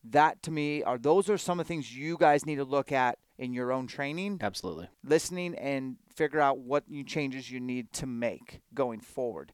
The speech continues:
Speaker 1: Then we went to the Spokane Valley Archery
Speaker 2: Yeah.
Speaker 1: this morning.
Speaker 2: That was legit. That was
Speaker 1: Had
Speaker 2: fun.
Speaker 1: the place to ourself. What'd you think of that archery range, man?
Speaker 2: Oh, man, that archery range. Josh, Josh
Speaker 1: Josh
Speaker 2: Jones.
Speaker 1: Jones.
Speaker 2: right? Yeah, that archery range was beautiful, really. It was awesome. So fun.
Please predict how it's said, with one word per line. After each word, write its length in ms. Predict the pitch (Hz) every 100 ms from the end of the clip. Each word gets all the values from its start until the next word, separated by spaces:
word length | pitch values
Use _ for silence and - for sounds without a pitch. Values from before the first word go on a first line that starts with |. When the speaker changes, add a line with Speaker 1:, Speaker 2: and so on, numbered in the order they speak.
| -
Speaker 1:
Then 140 | 160
we 80 | 190
went 160 | 180 -
to 80 |
the 60 | 143
Spokane 440 | - 147 147 139
Valley 280 | 127 117 117 -
Archery 320 | 139 147 - 104
Speaker 2:
Yeah. 200 | 139 147
Speaker 1:
this 80 | 175
morning. 420 | 190 156 131 131 -
Speaker 2:
That 100 | 139
was 140 | 117
legit. 300 | 95 117 135
That 80 | -
was 120 | 123
Speaker 1:
Had 100 | 139
Speaker 2:
fun. 80 | 135
Speaker 1:
the 100 | 131
place 400 | - 147 143 -
to 200 | - 135
ourself. 640 | 113 - - - 143 143 151
What'd 180 | 160
you 60 | 143
think 180 | 156 147
of 40 |
that 60 | 135
archery 240 | 123 - 120
range, 200 | 117 127
man? 140 | 127
Speaker 2:
Oh, 240 | 127 113
man, 380 | 110 117 113 104
that 240 | 117 120 -
archery 380 | 110 107 - 101
range. 380 | 101 98 101 -
Josh, 500 | 113 117 - - - - -
Josh 160 | 123
Speaker 1:
Josh 180 | 117 143
Speaker 2:
Jones. 160 | 180 196
Speaker 1:
Jones. 300 | 123 127 120
Speaker 2:
right? 260 | 117 139 87 92 113 - - -
Yeah, 240 | 104 95
that 120 | 101 107
archery 360 | 101 - 90
range 300 | 87 82 85
was 400 | 85 80 82 - -
beautiful, 520 | 85 80 82 - 82
really. 280 | 85 82 82
It 80 | 101
was 160 | 95 87
awesome. 440 | 82 - 82 85 -
So 200 | - 120
fun. 260 | - 90